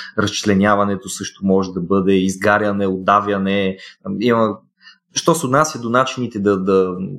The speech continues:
нараниш някое човешко същество, включително да отнемеш живота му, се оказва, че хората са доста изобретателни.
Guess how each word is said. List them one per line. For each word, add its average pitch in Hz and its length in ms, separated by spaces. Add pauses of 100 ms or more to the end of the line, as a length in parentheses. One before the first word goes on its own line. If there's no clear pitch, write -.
(240)
нараниш 113 480
някое 107 340
човешко 104 380
същество, 104 460
включително 107 500
да 101 60
отнемеш 101 400
живота 113 380
му, 113 100
се - 120
оказва, 107 320
че - 120
хората 110 280
са 90 200
доста 98 320
изобретателни. 87 920